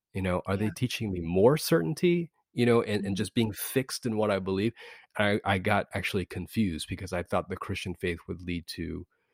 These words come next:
Speaker 1: uh, a more expansiveness. And it, and, and as I saw it play out, at least in the evangelical world, uh, not all, but some, it didn't play out the way I thought it,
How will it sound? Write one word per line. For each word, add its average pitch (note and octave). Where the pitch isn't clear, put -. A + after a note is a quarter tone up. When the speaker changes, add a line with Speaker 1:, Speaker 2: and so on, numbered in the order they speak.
Speaker 1:
uh, D#2+
a F#2+
more G2
expansiveness. D#2+
And G2
it, F#2+
and, F#2+
and F#2+
as F#2+
I F2+
saw G#2
it G2
play F#2+
out, F#2
at F#2
least F#2
in F2+
the F#2
evangelical F2+
world, D#2+
uh, F2+
not A#2
all, F#2+
but F2+
some, F#2+
it F2+
didn't G2
play -
out F2
the E2+
way -
I F2+
thought E2+
it, -